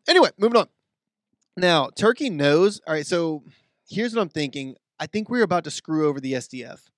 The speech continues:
for the quote-unquote greater good, as we always do. Okay, we did it with the South Vietnamese. We did it with the South Koreans.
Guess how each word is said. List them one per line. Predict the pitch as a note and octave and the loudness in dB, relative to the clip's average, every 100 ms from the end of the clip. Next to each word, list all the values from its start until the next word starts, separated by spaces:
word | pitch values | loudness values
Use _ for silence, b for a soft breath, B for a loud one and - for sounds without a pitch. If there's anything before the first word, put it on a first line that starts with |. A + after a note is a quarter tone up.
| _ _ _ - | _ _ _ -4
for | D#3+ | -2
the | D3+ C#3+ C#3 C3 _ _ _ | 0 0 -2 -4 _ _ _
quote-unquote | - F#3+ E3 F3+ D#3+ C#3 D3 | 2 2 2 2 2 2 -6
greater | C3 C#3+ D3+ D3 C3+ | -2 0 2 0 -2
good, | A#2+ C#3+ B2+ B2+ D#3 - | -6 -4 -4 -4 -14 -10
as | C#3 B2+ | -6 -4
we | C#3 | -4
always | C3 B2 A#2+ A#2 | -2 -2 -2 -6
do. | A2+ A2 - _ _ _ - | -12 -20 -20 _ _ _ -10
Okay, | C#3+ C3+ | -4 -2
we | B2+ C3+ | -2 0
did | D3+ | 2
it | D#3 | 2
with | D3 | 0
the | C3+ | -4
South | D3 C3 - | -4 -2 -4
Vietnamese. | C3 B2+ B2+ A2+ F#3 F3+ - _ _ | -6 -8 -8 -12 -10 -12 -14 _ _
We | - | -6
did | C#3 D3 | 0 2
it | |
with | D3+ - | 0 -2
the | C#3 | -4
South | D3 C3 | -4 -4
Koreans. | - B2+ B2 B2+ B2+ B2 | -6 -8 -8 -8 -10 -14